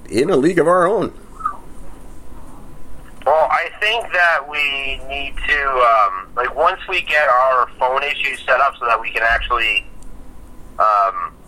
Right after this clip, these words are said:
Speaker 2: have people call in, I think that's when we're gonna start seeing a boost of who we're gonna get on the show and stuff.
Speaker 1: Oh, definitely. Um,
Speaker 2: Yeah.
Speaker 1: and when we stop having episodes that we just fucking phone it in and talk about what we're gonna do on future episodes.
Speaker 2: Yeah.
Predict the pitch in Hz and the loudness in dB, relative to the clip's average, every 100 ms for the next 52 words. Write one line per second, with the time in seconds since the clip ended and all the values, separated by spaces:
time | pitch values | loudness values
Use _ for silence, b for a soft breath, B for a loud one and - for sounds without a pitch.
0 | - - - - - 120 123 127 - - | -16 -14 -16 -16 -6 -2 0 0 -4 -2
1 | 123 131 123 117 127 151 - 107 120 135 | -2 2 2 2 0 -2 -4 -2 0 -2
2 | 127 123 123 123 117 110 113 107 110 110 | 0 0 0 -4 -4 -2 -2 0 -2 -2
3 | 110 101 104 101 98 98 104 98 98 98 | -2 -2 -2 -4 -6 -6 -4 0 0 -2
4 | 95 95 92 92 98 90 90 92 85 - | 0 0 0 -2 -2 -2 -2 0 0 2
5 | 269 147 110 98 85 80 65 - - - | 2 2 0 -6 -6 -10 -10 -12 -14 -6
6 | - 117 117 104 104 - 90 - - - | 0 2 2 0 -6 -4 -2 0 -2 0
7 | - 180 175 160 135 156 135 143 120 117 | 0 0 0 -2 0 2 2 2 0 2
8 | 117 131 - 131 127 123 113 110 117 - | 2 2 2 2 4 2 0 2 0 2
9 | 117 110 104 117 113 110 107 120 123 110 | 0 0 0 4 4 6 4 4 2 0
10 | 107 113 113 107 113 110 120 113 110 117 | 0 2 2 2 0 2 2 2 4 4
11 | 107 117 107 107 110 - 139 160 175 - | 2 0 0 2 2 2 0 2 0 -6
12 | - - B B B B B B 143 | -14 -14 B B B B B B 0